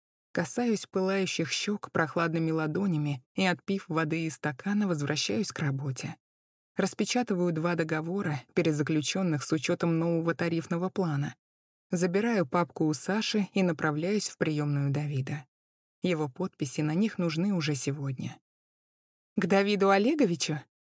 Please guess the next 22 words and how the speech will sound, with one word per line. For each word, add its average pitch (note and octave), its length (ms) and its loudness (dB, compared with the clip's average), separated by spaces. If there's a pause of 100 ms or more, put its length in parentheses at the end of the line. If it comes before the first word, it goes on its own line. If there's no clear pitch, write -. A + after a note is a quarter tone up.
(120)
спрашивает G#3 800 2
всегда F3 440 0
услужливая E3+ 760 2
Валерия. C3 640 -2 (880)
"Передай A3 480 4
ему, F3 300 4
что - 180 0
подписать F#3 560 2
надо E3 260 4
в D3+ 60 0
ближайшее E3+ 540 2
время". D#3 480 -2 (680)
"Эм, A3 480 2 (140)
да". G3 500 2 (840)
Пытается D#3+ 500 2
что-то D#3+ 300 -2
сказать, E3 560 -2 (100)
но F3+ 160 2
ровно E3 320 0
в D#3+ 80 -2
этот D#3+ 240 -2
момент E3+ 480 0